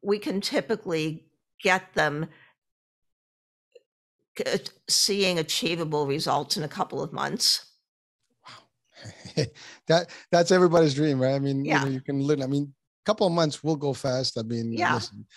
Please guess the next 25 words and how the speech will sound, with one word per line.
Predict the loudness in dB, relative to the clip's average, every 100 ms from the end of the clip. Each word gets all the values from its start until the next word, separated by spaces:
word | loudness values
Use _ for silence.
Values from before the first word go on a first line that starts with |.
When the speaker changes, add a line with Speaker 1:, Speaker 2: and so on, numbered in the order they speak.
| -20 -10
Speaker 2:
the | -4
pandemic | 2 4 4 4 2
started | 2 2 4
the | 4
other | 4
day. | 2
It's | 2
Speaker 1:
Yeah. | 0
Speaker 2:
almost | 0 -2
two | 0
years, | 2 2 0
right? | -4 -4
So | -6
time | -2 2 2
Speaker 1:
Yeah. |
Speaker 2:
flies. | 2 2 4 2 -2 -10 0
<laughs> | 0 2 -2 -4 -20 -20 0
And, | 4 4 4
and, | 0 0
and | 0 0 0 2
when | 4
you're | 4 4 4 2 -2 -6
in | -6
a | -2
good | 4 4